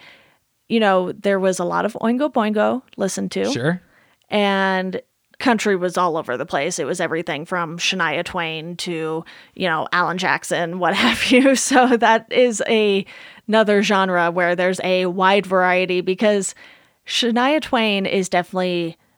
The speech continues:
Speaker 1: one of the artists in country who kind of,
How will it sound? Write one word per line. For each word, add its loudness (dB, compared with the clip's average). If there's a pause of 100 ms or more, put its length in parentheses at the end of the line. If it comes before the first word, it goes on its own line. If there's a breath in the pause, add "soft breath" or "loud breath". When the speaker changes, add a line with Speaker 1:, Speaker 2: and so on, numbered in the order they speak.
(280)
Speaker 1:
one 0
of -2
the -4 (220)
artists 2
in -6
country -2
who 0
kind -4
of, -2